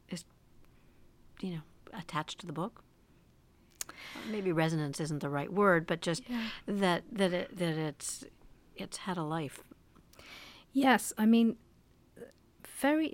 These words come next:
Speaker 2: interestingly, s-, s-, when Zangwill was writing about, um, a, a servi-, a worship, um, a service in a, in a small shul in the East End,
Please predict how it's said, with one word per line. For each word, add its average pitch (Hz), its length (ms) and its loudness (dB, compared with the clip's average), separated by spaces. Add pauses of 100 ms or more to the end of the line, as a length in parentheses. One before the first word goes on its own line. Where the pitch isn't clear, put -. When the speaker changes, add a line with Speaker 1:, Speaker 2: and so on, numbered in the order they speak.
Speaker 2:
interestingly, 180 560 0
s-, - 220 -8 (160)
s-, - 260 -4
when 254 120 8
Zangwill 320 360 4
was 269 240 4
writing 220 380 4
about, 180 600 -2 (580)
um, 170 440 0 (520)
a, 180 160 -2 (140)
a 202 120 -2
servi-, - 640 -2
a 170 40 0
worship, 214 520 0
um, 175 360 -2 (560)
a 190 60 -4
service 254 500 2
in 208 80 2
a, 185 120 -2 (120)
in 180 160 -2
a 165 100 0
small 247 640 4 (360)
shul 190 300 0
in 175 120 0
the 170 180 -2
East - 200 -8
End, - 340 -6